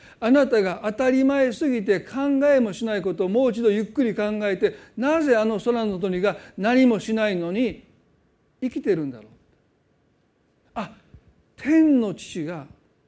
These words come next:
あの空の鳥さえ養っておられるならば、そのことにあなたが気がつくならば、次イエスはこう言いましたよ。「あなた方は鳥よりももっと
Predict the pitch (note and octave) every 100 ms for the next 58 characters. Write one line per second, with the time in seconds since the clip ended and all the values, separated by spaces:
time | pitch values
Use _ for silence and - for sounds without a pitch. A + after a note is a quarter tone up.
0 | _ _ _ - A3+ B3 G#3+ B3+ C4 A#3
1 | G#3+ A3 B3 A#3+ - D4+ D4+ A3 A3+ B3
2 | B3+ A3+ A#3+ C4 C#4+ C4+ A3 F#3 D#3+ F3
3 | C#4 A#3 - _ _ _ _ - D4+ D#4+
4 | D#4+ D4+ A#3+ C4 A#3 F3+ A#3+ C4+ C4+ C#4
5 | A#3+ G3+ A#3 F#3 A#3 G3 F#3 F#3+ F3+ E3+
6 | - F3+ A#3 - _ _ - G#3 B3+ B3+
7 | C#4 A#3+ F#3+ F#3+ F#3 E3+ - B3 C#4+ C4+
8 | G3+ F#3+ F#3 - - E3 B3+ D4+ - -
9 | G#3